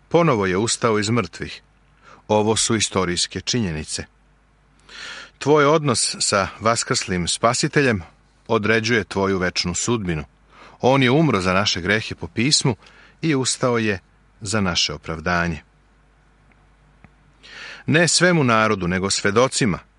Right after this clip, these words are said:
koje je Bog unapred izabrao, nama koji smo s njim jeli i pili posle njegovog uskrsa iz mrtvih.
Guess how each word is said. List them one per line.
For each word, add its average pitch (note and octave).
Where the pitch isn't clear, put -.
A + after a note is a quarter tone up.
koje G#2+
je G2
Bog G2+
unapred G2+
izabrao, G#2
nama D3
koji A#2
smo G#2
s -
njim A#2
jeli A#2+
i F2
pili B2
posle B2+
njegovog F2
uskrsa -
iz F2
mrtvih. F2+